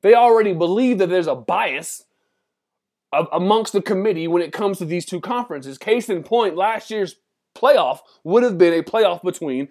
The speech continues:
the S E C and the Big Ten, with the Big Ten being victorious.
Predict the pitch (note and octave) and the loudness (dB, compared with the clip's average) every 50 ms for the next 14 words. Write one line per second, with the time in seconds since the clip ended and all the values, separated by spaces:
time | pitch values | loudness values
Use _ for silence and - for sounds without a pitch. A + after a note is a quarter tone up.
0 | _ _ - D3+ F3+ D#3+ D#3 F3+ F#3 - - A3+ A3 G3+ - F3+ D#3+ C#3+ D#3 D3+ | _ _ -10 -10 -8 -6 -4 -6 -6 -6 -6 -6 -6 -6 -6 -8 -8 -8 -8 -10
1 | _ - - F3+ F3 E3+ E3+ D#3 D3+ E3 D3+ E3 - G#3+ G#3+ F#3 E3+ E3 - _ | _ -8 -4 -2 0 0 0 2 2 0 0 -2 -6 -4 -2 -2 -4 -6 -10 _
2 | - F3+ F3 E3+ F#3 D#3 D#3 G3+ F3+ C3 - F#3+ F#3+ F3 E3+ D#3+ E3 E3 D#3+ C3+ | -6 -6 -4 -4 -4 -2 -2 -2 -2 -4 -4 -4 -2 -2 -2 -2 -4 -4 -4 -6
3 | D#3 C3+ - - B3 C4 G3+ D3 F#2+ - - - - - | -10 -12 -8 -2 2 2 2 2 0 -8 -14 -18 -18 -18